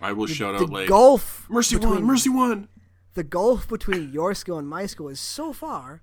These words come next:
Speaker 2: that we
Speaker 1: Aw.
Speaker 2: wouldn't even be playing the same game.
Speaker 1: You don't know that.
Speaker 2: So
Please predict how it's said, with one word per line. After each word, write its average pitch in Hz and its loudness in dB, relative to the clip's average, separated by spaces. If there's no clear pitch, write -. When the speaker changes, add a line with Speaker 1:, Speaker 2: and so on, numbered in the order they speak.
Speaker 2:
that 202 -8
we 220 -6
Speaker 1:
Aw. - -6
Speaker 2:
wouldn't 302 -8
even 254 -8
be 247 -8
playing 220 -8
the 180 -10
same 147 -12
game. 117 -20
Speaker 1:
You 233 -16
don't - -18
know 78 -16
that. 87 -12
Speaker 2:
So 196 -6